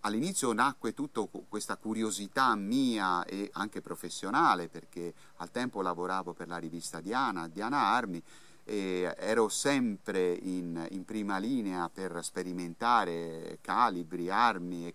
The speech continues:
cartucce, ottiche sempre nuove, di nuova generazione, e quindi mi addentrai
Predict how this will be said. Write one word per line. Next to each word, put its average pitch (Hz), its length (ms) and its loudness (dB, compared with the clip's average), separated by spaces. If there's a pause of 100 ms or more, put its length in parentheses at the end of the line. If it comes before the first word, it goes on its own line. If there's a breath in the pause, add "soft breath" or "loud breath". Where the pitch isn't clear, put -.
cartucce, 90 920 -4
ottiche 104 580 2
sempre 90 460 -4
nuove, 101 480 0
di 85 80 -4
nuova 101 280 -2
generazione, 139 640 -4
e - 60 -8
quindi 95 340 -6 (240 loud breath)
mi 160 120 -2
addentrai 90 760 -4